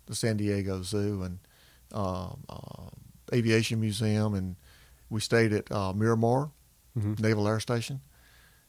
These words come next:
Speaker 1: and, um, it was, it was, it's a really nice place. The weather was wonderful. Um, you know, especially when you're close to the coast, the weather is more consistent. It's cool.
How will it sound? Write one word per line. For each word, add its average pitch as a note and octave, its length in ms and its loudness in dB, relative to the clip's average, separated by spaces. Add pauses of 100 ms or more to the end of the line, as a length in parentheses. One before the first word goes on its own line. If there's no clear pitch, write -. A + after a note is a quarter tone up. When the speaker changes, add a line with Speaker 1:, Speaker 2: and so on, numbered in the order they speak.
(140)
Speaker 1:
and, G2 360 -4
um, F#2 480 -4 (680)
it A#2+ 160 -4
was, - 300 -6
it D3+ 100 -4
was, C3 140 -8
it's - 340 -4
a A#2 40 0
really A#2+ 340 6
nice A#2 240 4
place. A#2 300 8
The G#2 80 2
weather A2 320 8
was F#2+ 160 -2
wonderful. A#2+ 640 2 (760)
Um, F2+ 520 -8 (280)
you A2 80 0
know, G2 60 2
especially A#2 520 2
when G#2+ 120 0
you're G#2 100 -2
close A#2+ 400 0
to A2+ 80 -8
the G#2 100 -8
coast, - 600 0 (560)
the A2+ 100 -4
weather G#2+ 280 4
is F#2+ 80 -6
more G#2+ 280 2
consistent. - 640 0
It's - 140 -6
cool. A#2+ 460 0